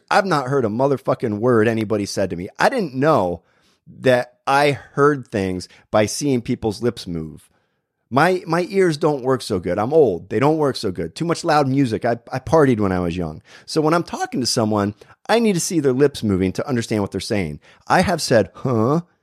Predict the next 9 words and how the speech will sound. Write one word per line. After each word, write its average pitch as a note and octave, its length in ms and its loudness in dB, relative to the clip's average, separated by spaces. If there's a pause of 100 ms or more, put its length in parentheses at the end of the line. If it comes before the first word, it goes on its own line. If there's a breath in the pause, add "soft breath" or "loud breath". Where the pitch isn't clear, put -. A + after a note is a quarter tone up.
(420)
and F#2 260 -4
"What?" A#2+ 500 0 (760)
More D3 300 2
times C#3+ 440 -2
in A#2+ 80 -4
the A2+ 60 -2
past A#2+ 420 -4
two B2 100 -2
years G#2 360 2